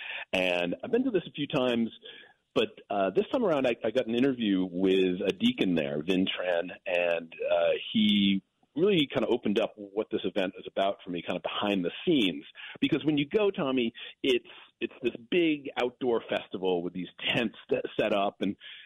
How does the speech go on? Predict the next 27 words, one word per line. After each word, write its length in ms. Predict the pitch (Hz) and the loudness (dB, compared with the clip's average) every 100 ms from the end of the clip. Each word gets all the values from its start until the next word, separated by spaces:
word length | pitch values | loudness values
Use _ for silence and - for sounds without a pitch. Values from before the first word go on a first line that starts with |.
| - | -2
and 100 | 101 | 0
there's 120 | 101 | 0
lots 180 | 120 - | -2 -2
of 120 | 101 | -6
carnival 440 | - 131 120 117 113 | -4 -2 0 0 0
games, 440 | 113 107 107 107 | 2 2 2 2
and 80 | 107 | 2
there's 160 | 107 - - | 0 -2 0
kids 180 | 147 120 107 | 0 0 0
running 260 | 113 110 107 | 0 0 0
helter-skelter, 1120 | 110 110 107 - - 110 - 113 107 107 104 107 - | 0 0 -4 -2 0 0 2 2 2 0 -2 -8 -18
spraying 500 | - 113 110 104 101 - - | -10 -4 0 0 0 -4 -2
silly 240 | 113 110 - | 0 0 0
string 260 | - 110 | 0 2
at 80 | 107 | 2
everybody, 600 | 101 98 107 101 104 104 98 | 0 2 2 2 2 2 2
and, 380 | 95 95 95 - - - - - - 92 | 2 2 2 -2 -8 -10 -10 -8 -4 0
uh, 240 | 92 90 | 0 0
there's 180 | 90 85 | -2 -2
music 540 | 113 135 127 120 113 110 | 2 2 2 2 0 0
on 120 | 95 | -4
this 100 | 98 - | -4 -4
big 120 | 101 - | -4 -6
stage, 500 | - 131 120 117 110 104 | 0 2 4 4 2 -2
and 140 | 90 | -6
there's 100 | 107 | -2
other 140 | 123 | 0